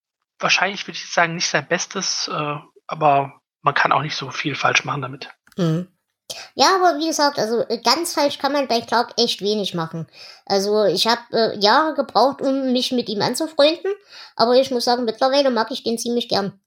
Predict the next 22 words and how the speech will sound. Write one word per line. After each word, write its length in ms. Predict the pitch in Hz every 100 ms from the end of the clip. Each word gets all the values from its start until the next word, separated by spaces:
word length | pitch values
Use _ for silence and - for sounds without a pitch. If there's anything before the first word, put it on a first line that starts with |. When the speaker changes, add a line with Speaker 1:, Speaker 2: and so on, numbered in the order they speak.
| _ _ _ _
Speaker 1:
Mhm. 260 | 175 180 208 - - -
Das 320 | - - -
geht 180 | 202 -
mir 80 | 190
aber 140 | 165
bei 140 | 160
vielen 340 | 156 - 208 180
klassischen 440 | - 143 - -
Science-Fiction-Autoren 840 | - 151 - 160 - 151 - 139 135
so. 200 | 143 147 _ _ _ _ _ _ _ - - - - - -
Also 180 | 151 -
auch, 220 | 160 -
äh, 240 | 156 151 139 - - -
von 220 | - 156
Stanislaw 500 | - 160 170 - 160
Lem 340 | - 165 185 196
über 540 | 202 156 160 156 156
Speaker 2:
Mhm. 300 | 202 226 233 -
Speaker 1:
Schlag 340 | - - 165 170
mich 120 | -
tot, 260 | 175 175
also 480 | 160 151 151 147 151